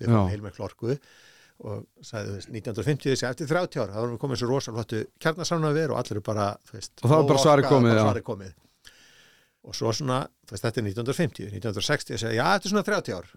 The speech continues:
Speaker 2: Mhm.
Speaker 1: Og svo nítján hundruð sjötíu, þetta er svona þrjátíu ár. Og þú veist, og þetta var brandarinn í kjarnasamruna bransanum er að þú, kjarnasamruni er orka framtíðarinnar og verður ævinlega orka framtíðarinnar.
Speaker 2: Af því að bara, við finnum ekki svarið.
Speaker 1: Já, af því að þetta er bara ógeðslega erfitt tæknilega. Við erum að reyna,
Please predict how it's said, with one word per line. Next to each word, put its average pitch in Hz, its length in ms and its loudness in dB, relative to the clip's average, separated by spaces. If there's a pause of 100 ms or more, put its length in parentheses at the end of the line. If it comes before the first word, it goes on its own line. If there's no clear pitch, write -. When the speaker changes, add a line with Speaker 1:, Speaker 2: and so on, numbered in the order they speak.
Speaker 2:
Mhm. 107 200 -10 (300)
Speaker 1:
Og 110 180 -6
svo 147 80 0
nítján 120 240 0
hundruð 123 160 0
sjötíu, 131 220 0
þetta 165 160 -8
er 165 40 -4
svona 165 140 0
þrjátíu - 320 -6
ár. - 160 -20
Og - 140 -14
þú 123 80 -4
veist, 107 100 -8
og 113 80 -4
þetta 120 220 0
var - 100 -6
brandarinn 143 480 -4
í 107 80 -10
kjarnasamruna 123 600 -2 (400)
bransanum 107 420 -2
er 101 220 0 (340)
að 120 140 -4
þú, 143 160 -2 (280)
kjarnasamruni 127 1000 -2
er 113 100 0
orka 127 240 0
framtíðarinnar 104 640 -2
og 120 160 0
verður 113 400 -2
ævinlega 101 460 -2
orka 98 260 -4
framtíðarinnar. 90 480 -12 (320)
Speaker 2:
Af 135 100 4
því 143 120 8
að - 20 -4
bara, 135 180 6 (300)
við 143 160 4
finnum 165 300 6
ekki 117 100 2
svarið. 135 480 2 (220)
Speaker 1:
Já, 156 100 4
af 123 160 -4
því 175 80 -2
að 151 80 2
þetta 123 80 2
er 127 80 0
bara - 160 -2
ógeðslega 120 480 -2
erfitt 117 160 -4
tæknilega. 90 480 -2
Við 104 80 0
erum 113 160 2
að 113 80 4
reyna, 131 280 2